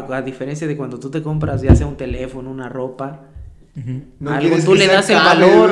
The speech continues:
Speaker 3: ¿no?
Speaker 1: ajá, tú le das el
Speaker 3: <laughs>
Speaker 1: valor, tú, ahora ahí es donde tú le das realmente el valor
Speaker 2: Sí, no
Speaker 1: del
Speaker 2: manches,
Speaker 1: esfuerzo
Speaker 2: ¿no?
Speaker 1: que tú has hecho, de que no inventes.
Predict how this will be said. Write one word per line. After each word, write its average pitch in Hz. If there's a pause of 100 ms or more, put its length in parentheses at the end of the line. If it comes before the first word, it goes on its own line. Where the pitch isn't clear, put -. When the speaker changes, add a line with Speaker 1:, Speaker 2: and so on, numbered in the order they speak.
Speaker 3:
¿no? 180
Speaker 1:
ajá, 208
tú 220
le 294
das 226
el 226
Speaker 3:
<laughs> -
Speaker 1:
valor, 180
tú, 202
ahora 185
ahí 202
es 226
donde 226
tú 208
le 214
das 214
realmente 208
el 202
valor 165
Speaker 2:
Sí, 143
no 131
Speaker 1:
del 151
Speaker 2:
manches, 156
Speaker 1:
esfuerzo 170
Speaker 2:
¿no? -
Speaker 1:
que 160
tú 160
has 160
hecho, 170 (260)
de 143
que 147
no 143
inventes. 160